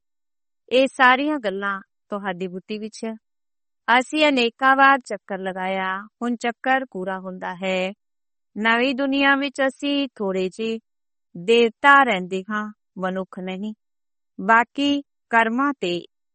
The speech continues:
ਸਾਰਾ ਮਦਾਰ ਹੈ। ਮਨੁੱਖ ਉਲਟੇ ਕਰਮ ਕਰਦੇ ਨੇ, ਖਾਂਦਾ ਜ਼ਰੂਰ ਹੈ।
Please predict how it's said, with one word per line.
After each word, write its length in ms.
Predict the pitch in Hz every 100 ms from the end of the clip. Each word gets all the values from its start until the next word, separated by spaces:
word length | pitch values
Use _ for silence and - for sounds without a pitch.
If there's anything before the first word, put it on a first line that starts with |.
| _ _
ਸਾਰਾ 600 | - - 240 240 262 269 - _ -
ਮਦਾਰ 380 | 180 185 185 185
ਹੈ। 220 | 202 208 _ _ _ _ _ _
ਮਨੁੱਖ 500 | 214 254 269 302 - - 220
ਉਲਟੇ 360 | 233 220 277
ਕਰਮ 320 | 262 262 262
ਕਰਦੇ 400 | 247 254 226 269
ਨੇ, 260 | 262 269 269
ਖਾਂਦਾ 400 | - 190 180 185
ਜ਼ਰੂਰ 400 | 180 185 208 220
ਹੈ। 200 | 220 226